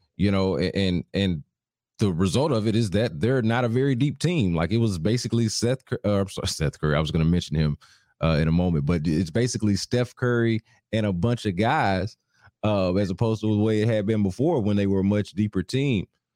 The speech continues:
So, uh, so that, that's just a kind of an interesting caveat to me of how, like, it's such a star-driven league, but the teams that are, that are actually surviving now are ones that have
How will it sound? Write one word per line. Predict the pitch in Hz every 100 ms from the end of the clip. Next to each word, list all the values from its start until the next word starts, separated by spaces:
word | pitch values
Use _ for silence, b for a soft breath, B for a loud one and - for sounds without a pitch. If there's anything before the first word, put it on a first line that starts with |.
| _ _
So, | - 107 95 90 -
uh, | 101 92 82 69
so | 117 113
that, | 107 143 113
that's | 151 -
just | 180
a | -
kind | 131 120
of | 98
an | 98
interesting | 113 - 98
caveat | 107 107 120 127 117 117
to | 120
me | 127 131 -
of | 98 95 87 - _ _ _ _
how, | 101 98
like, | 92 87 - - b b
it's | 90 -
such | 139 104
a |
star-driven | 95 - 110 110 92 101 98
league, | 98 107
but | 82
the | 82
teams | - 139 104
that | 92
are, | 87 76 - _ -
that | 92
are | 98
actually | 104 90 87
surviving | 85 78 107 95 95
now | 87
are | 85
ones | 80 90 92 78
that | 78
have | 90 101 98 85